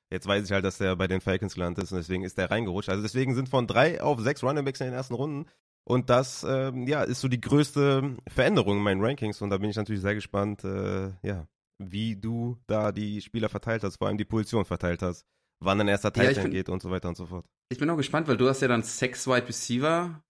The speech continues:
Speaker 2: wahrscheinlich in Runde, nee, du hast sechs Running Backs, das heißt, du hast vielleicht sogar nur fünf Wide Receivers in, in Runde eins, würde ich vermuten.
Speaker 1: <laughs>
Speaker 2: Und da, da gibt's schon ein paar Namen, die mir dann wahrscheinlich fehlen werden. Also da bin ich, bin ich, ich bin echt gespannt, wen du da, äh, so ablieferst.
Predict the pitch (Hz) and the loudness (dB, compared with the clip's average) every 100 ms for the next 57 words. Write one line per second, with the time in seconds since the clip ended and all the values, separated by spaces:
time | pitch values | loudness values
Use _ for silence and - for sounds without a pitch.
0 | _ 143 156 156 165 160 165 165 131 139 | _ -2 2 2 0 -2 0 2 4 6
1 | 131 113 - _ - 175 - 156 185 180 | 6 4 -2 _ -2 -2 2 2 4 4
2 | 180 - 123 127 123 123 123 123 123 - | 0 -2 2 4 4 0 0 0 -2 0
3 | 123 110 - - 143 180 160 160 156 - | 0 0 -2 -4 -4 -2 -4 -4 -6 -8
4 | 165 175 - _ _ 147 147 147 147 143 | -4 -6 -8 _ _ 2 4 4 2 2
5 | 139 104 156 190 190 - 147 - 151 156 | 4 4 4 0 -6 -6 -6 -2 -2 2
6 | 147 156 135 123 - - - 113 - 123 | 2 0 -2 -4 -8 -6 -4 -4 -2 2
7 | 135 143 147 - 185 175 156 139 175 196 | 2 2 0 2 2 2 2 4 4 2
8 | 160 151 151 151 147 143 170 185 - 180 | 2 2 2 0 -4 -4 -4 -4 -2 -2
9 | 254 135 95 104 101 - 117 131 175 151 | 0 2 2 2 0 0 2 2 2 0
10 | 160 190 - - 139 180 175 190 - - | 0 0 -2 -6 -2 0 -2 -2 -4 0
11 | 139 143 - 139 131 131 131 98 120 127 | 2 0 2 2 4 6 6 4 4 4
12 | 127 131 135 123 110 107 104 | 2 -2 -4 -6 -2 -2 -2